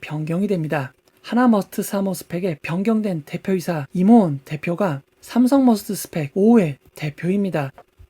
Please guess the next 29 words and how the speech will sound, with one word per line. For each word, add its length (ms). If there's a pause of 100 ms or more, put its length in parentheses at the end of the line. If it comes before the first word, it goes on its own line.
(120)
하지만 500
하나 300
머스트 360
삼 180
호 40
스펙은 480 (120)
이후 380
합병 380
대상을 400
찾지 320
못했습니다. 720 (360)
정해진 600
기간 340
내에 380
합병 380
대상을 420
찾지 300
못했고 560 (160)
이후 340 (200)
일 180
개월간 540
관리 340
종목으로 540
편입이 340
되었습니다. 680 (520)
해당 220
기간에도 640
합병 400
대상을 360